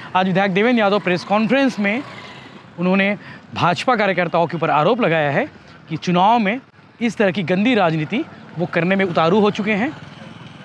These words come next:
इस बीच प्रेस कॉन्फ्रेंस में काफ़ी इमोशनल हो गए, इमोशनल होते होते वो रो भी डाले।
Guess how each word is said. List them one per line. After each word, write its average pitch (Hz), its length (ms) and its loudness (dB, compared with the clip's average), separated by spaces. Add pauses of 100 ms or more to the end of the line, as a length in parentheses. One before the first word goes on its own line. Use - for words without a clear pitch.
(180)
इस 170 100 0
बीच 262 200 2
प्रेस 226 260 0
कॉन्फ्रेंस 269 340 4
में 277 120 2
काफ़ी 240 360 2 (160)
इमोशनल 208 380 2
हो 208 140 2
गए, 247 180 0 (360)
इमोशनल 190 360 0
होते 190 280 2
होते 226 360 2 (340)
वो 190 60 -2
रो 214 140 4
भी 190 100 4
डाले। 117 300 -2